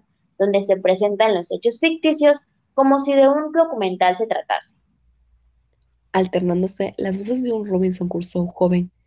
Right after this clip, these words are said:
Speaker 2: que va narrando las experiencias más recientes en su diario, y un Robinson Crusoe viejo, que describe su situación en retrospectiva y a manera de recuerdos. El tema central de la obra es la experiencia de naufragio, a consecuencia de su tercer viaje,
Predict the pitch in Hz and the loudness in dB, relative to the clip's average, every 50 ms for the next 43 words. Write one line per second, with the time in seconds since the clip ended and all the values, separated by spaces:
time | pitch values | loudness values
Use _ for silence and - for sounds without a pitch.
0 | _ _ _ _ _ - 180 185 190 196 214 226 214 196 190 190 185 180 180 - | _ _ _ _ _ -2 -2 -2 0 -2 -4 -4 -2 -2 -2 -2 -2 -2 -2 -4
1 | 180 180 - - 175 170 170 170 180 180 180 180 175 175 175 180 - 175 175 175 | -8 -8 -6 -6 -4 -4 -4 -4 -4 -2 -2 -2 -2 -4 -6 -6 -4 -6 -4 -6
2 | 175 175 - 196 185 185 - 175 175 160 165 175 180 180 180 - 208 208 208 208 | -6 -6 -8 -10 -10 -8 -4 -4 -4 -2 0 0 0 0 -2 -4 -4 -2 -2 -2
3 | 202 196 196 208 208 - - 190 190 190 180 180 - 180 170 170 170 175 180 180 | 0 -2 -2 -2 -4 -8 -10 -10 -8 -8 -8 -6 -4 -4 -2 -2 -2 -4 -4 -4
4 | 190 196 196 _ _ _ _ _ _ _ _ _ - 190 196 196 196 - - 208 | -4 -6 -6 _ _ _ _ _ _ _ _ _ 2 2 2 2 -4 -6 -6 -6
5 | 202 208 - - 185 185 180 180 185 180 180 - 196 190 196 196 185 180 175 180 | -6 -6 -6 -6 -4 -4 -4 -2 -4 -4 -4 -2 -2 -2 0 0 0 -2 -2 -4
6 | - 185 - - 180 180 _ 202 208 208 - - _ - 208 190 180 175 175 170 | -8 -10 -8 -8 -8 -6 _ -6 -6 -6 -6 -10 _ -6 -2 -2 -2 -2 -2 -2
7 | 170 165 165 160 160 170 170 180 - 175 165 160 165 175 - - _ _ _ _ | -4 -4 -4 -6 -8 -10 -12 -10 -8 -8 -8 -8 -10 -12 -14 -18 _ _ _ _
8 | _ _ _ _ _ _ _ _ _ - - 180 - 185 180 175 180 - 185 175 | _ _ _ _ _ _ _ _ _ -6 -6 -2 0 0 0 0 0 0 -2 -2
9 | 175 165 165 170 170 165 165 165 165 165 170 170 170 170 - - 180 180 180 180 | 0 0 0 0 2 2 2 0 0 -2 -2 -2 -4 -4 -4 -4 -2 0 0 -2
10 | 180 - - 170 165 165 175 - 160 156 156 156 156 151 - - - 165 165 - | -4 -4 -4 -4 -4 -4 -2 -4 -4 -2 -2 -4 -4 -6 -8 -10 -12 -12 -12 -10
11 | 185 180 180 _ _ _ _ _ _ _ _ _ - - - 185 - 180 170 175 | -12 -12 -12 _ _ _ _ _ _ _ _ _ -14 -12 -10 -2 -2 -2 -2 -2
12 | - 180 - - 185 185 185 - 190 185 185 185 - - 170 175 - - 170 170 | -6 -6 -2 -2 -2 -2 -2 -2 -2 -2 -2 -4 -4 -6 -6 -6 -4 -4 -4 -2
13 | 170 170 170 175 - - 185 | -2 -2 -4 -4 -8 -14 -16